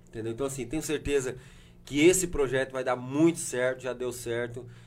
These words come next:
E falar com o pessoal aí que sempre foi fiel ao programa Marechal Agora, dá uma mão também, assistir aí quando mandar o link, né?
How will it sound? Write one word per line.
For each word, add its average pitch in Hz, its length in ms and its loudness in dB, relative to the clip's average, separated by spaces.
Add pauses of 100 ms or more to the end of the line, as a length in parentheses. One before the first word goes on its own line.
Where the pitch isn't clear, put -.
(140)
E 139 160 0
falar 180 220 2
com 208 80 -12
o - 20 -14
pessoal 190 400 4
aí 165 120 4
que - 100 -8
sempre 180 240 2
foi 170 140 0
fiel 131 280 2
ao 143 60 2
programa 127 300 2
Marechal 120 320 2
Agora, 127 200 2
dá 135 220 4
uma 185 140 2
mão 135 200 2
também, 131 240 0
assistir 139 380 -6
aí 139 140 0
quando 131 200 -6
mandar 120 240 -4
o 110 60 -4
link, 131 280 -4
né? 135 200 -6